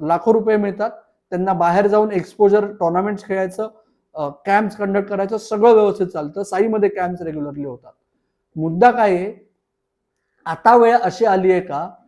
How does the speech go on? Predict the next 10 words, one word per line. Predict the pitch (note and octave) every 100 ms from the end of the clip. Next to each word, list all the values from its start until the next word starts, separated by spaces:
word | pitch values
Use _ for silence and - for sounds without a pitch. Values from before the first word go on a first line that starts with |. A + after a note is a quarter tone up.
| -
की | A3
प्रत्येक | A3+ E3+ D#3+ - B3 -
खेळात | F3+ F3+
ते | F3+ G#3
पाच | G#3+ - G3 A3 A3 - -
ते |
पंचवीस | A#3 A3+ F#3 F3+ G3+ A3 - - _
कसे | F3+ F3+
करता | F3+ D3+ C#3+ -
येतील? | B2 A#2+ B2+